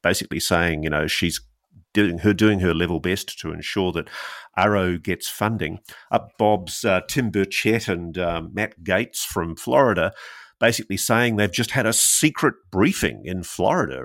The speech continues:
about, um, uh, video or some kind of image-,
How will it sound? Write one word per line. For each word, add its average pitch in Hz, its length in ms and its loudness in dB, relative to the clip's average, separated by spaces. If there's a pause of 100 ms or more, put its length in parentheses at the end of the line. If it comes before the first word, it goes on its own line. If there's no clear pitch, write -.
(120)
about, 76 320 -2 (260)
um, 76 460 -6 (420)
uh, 82 260 -4
video 76 580 0
or 71 260 -6
some 98 220 -2
kind 85 280 0
of 78 120 -2
image-, 95 260 0